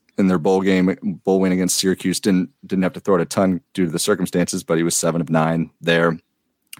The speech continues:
The one knock on him, though, in his first year, he was inconsistent. Um, he finished the year with three touchdowns, uh, and four picks. So, uh, so P J Fleck brought in a, a new co-offensive coordinator to, to kinda help,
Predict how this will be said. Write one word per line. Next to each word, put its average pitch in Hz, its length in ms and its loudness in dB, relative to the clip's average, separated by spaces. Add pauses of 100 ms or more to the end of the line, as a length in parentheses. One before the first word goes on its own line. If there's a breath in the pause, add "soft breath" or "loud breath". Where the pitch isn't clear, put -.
(240 loud breath)
The 98 100 0
one 117 260 2
knock 107 280 2
on 98 100 2
him, 95 180 0
though, 82 240 0 (120)
in 98 80 -2
his 87 120 -4
first - 280 -2
year, 87 100 -2
he 101 80 0
was 98 160 0
inconsistent. 87 720 -2 (180)
Um, - 400 -4 (420 soft breath)
he - 120 -4
finished 110 300 0
the 98 80 -2
year 92 100 4
with 80 160 -2
three 92 180 0
touchdowns, 85 880 -2 (100)
uh, 78 280 0
and 76 140 -8
four - 260 2
picks. - 640 -6 (400 soft breath)
So, - 200 -2
uh, 80 340 -2
so - 200 -2
P - 180 -4
J 104 160 2
Fleck 98 340 0
brought 92 200 2
in 85 100 2
a, 82 200 -2 (100)
a 87 80 -2
new 87 240 0
co-offensive 90 640 -2
coordinator 87 560 0 (420 soft breath)
to, 87 200 0
to - 160 -10
kinda 85 240 0
help, 82 280 -2